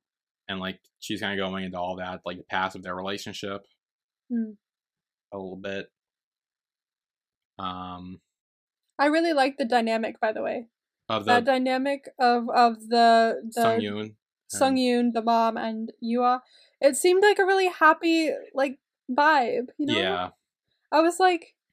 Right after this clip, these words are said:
Speaker 2: "See, this is nice. This is, I, I want vibes like this. Like, only this. Like,
Speaker 1: Yeah,
Speaker 2: all the
Speaker 1: yeah.
Speaker 2: angst is killing me."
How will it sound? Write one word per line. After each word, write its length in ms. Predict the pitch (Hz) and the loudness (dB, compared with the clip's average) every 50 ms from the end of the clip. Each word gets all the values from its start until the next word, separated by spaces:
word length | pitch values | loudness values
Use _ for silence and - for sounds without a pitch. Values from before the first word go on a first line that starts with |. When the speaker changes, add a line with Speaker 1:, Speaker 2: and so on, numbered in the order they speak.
| _ _ _ _ _ _ _ _ | _ _ _ _ _ _ _ _
Speaker 2:
"See, 160 | - - - 381 | -20 -8 -2 0
this 180 | 403 415 415 | 0 0 0
is 140 | 415 403 - - | -4 -6 -4 -2
nice. 320 | 359 349 311 277 285 247 | 0 2 2 0 0 -2
This 160 | 311 330 339 | -4 -4 -4
is, 100 | 339 349 330 | -2 -2 0
I, 260 | - 302 311 - 311 320 | 2 2 4 4 6 6
I 20 | |
want 220 | 330 349 381 302 240 | 6 6 6 6 8
vibes 300 | 311 320 330 320 285 - | 8 10 10 8 8 6
like 200 | 302 285 294 - | 4 4 4 4
this. 380 | 311 254 233 - - - - - _ _ _ _ _ _ - | 2 0 0 -2 -10 -14 -16 -18 _ _ _ _ _ _ 0
Like, 140 | 269 254 233 | 2 4 8
only 320 | 269 294 349 349 349 359 302 | 10 10 10 12 10 12 12
this. 400 | 262 262 285 - - - - - | 12 10 10 8 2 -2 4 8
Like, 220 | 320 294 294 285 | 10 10 12 12
Speaker 1:
Yeah, 160 | 269 254 302 | 10 10 10
Speaker 2:
all 80 | 302 392 | 10 10
the 80 | 370 | 10
Speaker 1:
yeah. 100 | 339 285 285 | 10 10 10
Speaker 2:
angst 200 | 269 254 247 240 | 8 8 6 4
is 80 | 254 | 2
killing 280 | - - 311 277 269 247 | 2 0 0 2 0 0
me." 180 | 240 240 233 240 | -2 -2 -4 -6